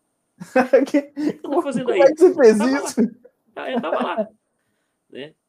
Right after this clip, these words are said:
Speaker 2: Então, né, aí nessa, nessa temporada que ela tava na França, ela tinha saído, ela tinha ido jogar em outra cidade, e, e o, aí o Eduardo, que é um desses empresários que, é, são mais frios, assim,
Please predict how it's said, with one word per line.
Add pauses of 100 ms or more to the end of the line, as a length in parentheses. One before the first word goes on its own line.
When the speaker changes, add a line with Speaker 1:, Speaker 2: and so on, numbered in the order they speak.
(280)
Speaker 2:
Então,
né,
aí
nessa,
nessa
temporada
que
ela
tava
na
França,
ela
tinha
saído,
ela
tinha
ido
jogar
em
outra
cidade, (920)
e,
e
o,
aí
o
Eduardo,
que
é
um
desses
empresários
que,
é,
são
mais
frios,
assim,